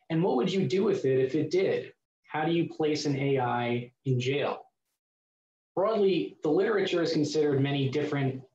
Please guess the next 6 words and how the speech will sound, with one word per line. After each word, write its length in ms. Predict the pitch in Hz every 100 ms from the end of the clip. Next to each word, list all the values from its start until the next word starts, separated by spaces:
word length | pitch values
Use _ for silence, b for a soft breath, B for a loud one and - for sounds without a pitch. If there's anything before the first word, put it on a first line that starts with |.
| _ _ _
potential 460 | 131 147 147 151 135
liability 580 | 139 131 160 165 143 131
frameworks 500 | - 127 123 117 -
for 140 | 127
A 200 | 120 120
I, 400 | 107 90 131 147